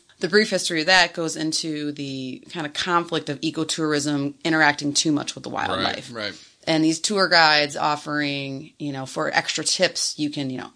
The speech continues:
Speaker 1: feed the dolphins or maybe touch them or ride
Speaker 2: Mm-hmm.
Speaker 1: them and things like that, which
Speaker 2: It's almost like here in Florida, too, with the manatees. It's
Speaker 1: Sure.
Speaker 2: a big deal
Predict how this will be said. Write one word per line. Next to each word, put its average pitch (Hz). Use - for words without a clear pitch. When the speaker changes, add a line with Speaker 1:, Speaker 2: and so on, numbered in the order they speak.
Speaker 1:
feed 254
the 165
dolphins 139
or 139
maybe 143
touch -
them 143
or 135
ride 190
Speaker 2:
Mm-hmm. 151
Speaker 1:
them 143
and 147
things 175
like 147
that, 170
which -
Speaker 2:
It's 131
almost 202
like 131
here 117
in 95
Florida, 135
too, 135
with 104
the 95
manatees. 104
It's -
Speaker 1:
Sure. 285
Speaker 2:
a -
big 110
deal 98